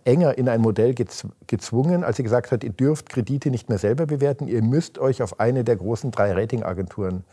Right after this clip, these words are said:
verlassen.“ Nur dieses Rating darf verwendet werden, wenn es darum geht, wie viel Risikobudget ihr bereithalten müsst und als wie risikoreich ihr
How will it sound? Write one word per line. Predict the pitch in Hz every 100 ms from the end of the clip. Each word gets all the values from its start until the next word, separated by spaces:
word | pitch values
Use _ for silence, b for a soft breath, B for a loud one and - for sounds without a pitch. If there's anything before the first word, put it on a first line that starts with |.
| b
verlassen.“ | - 98 78 82 92 85 _ b b b b
Nur | 117 147
dieses | 151 156 180 -
Rating | 143 135 139 160 131
darf | 120
verwendet | 113 107 127 151 143
werden, | 139 127
wenn | 117
es | 107
darum | 120 101
geht, | 131 127 120
wie | 127
viel | - 131 131 -
Risikobudget | 101 131 123 127 120 - 123
ihr | 113
bereithalten | 104 92 98 113 113 110 110
müsst | 120 - -
und | 101 -
als | 117 -
wie | 113
risikoreich | 104 120 110 117 98 90 113 -
ihr | 117 107